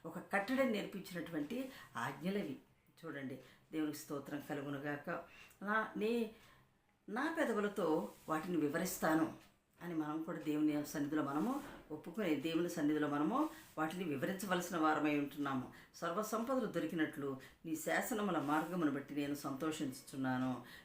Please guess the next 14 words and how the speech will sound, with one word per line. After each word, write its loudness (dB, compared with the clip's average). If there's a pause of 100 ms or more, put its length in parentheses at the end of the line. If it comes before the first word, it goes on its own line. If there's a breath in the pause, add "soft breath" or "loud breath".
నీ -4
ఆజ్ఞలను 2
నేను 4
ధ్యానించేదను, 2 (260 loud breath)
నీ -2
త్రోవలను 2
మన్నించేదను." 2 (220 loud breath)
నీవు -2
ఏ 6
మార్గంలో 2
నడవమంటే 4
ఆ 4
మార్గాన్ని 4
మన్నించి 6